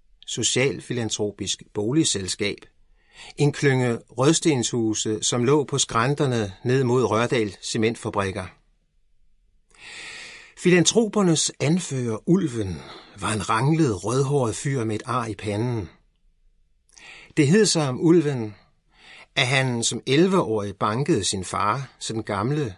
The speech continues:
havnede på sygehuset, og at han engang havde skudt gårdvagten i røven med et luftgevær.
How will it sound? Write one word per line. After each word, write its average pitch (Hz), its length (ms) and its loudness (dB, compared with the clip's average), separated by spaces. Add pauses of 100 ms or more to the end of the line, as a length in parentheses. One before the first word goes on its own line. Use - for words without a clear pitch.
(120)
havnede 143 480 0
på 104 140 -8
sygehuset, 135 840 2 (600)
og 151 120 2
at 160 60 2
han 160 140 4
engang 185 440 4
havde 160 180 4
skudt 180 320 0
gårdvagten 139 640 0
i 117 60 -2
røven 127 520 -2 (120)
med 120 100 -2
et 110 80 -6
luftgevær. 104 720 -4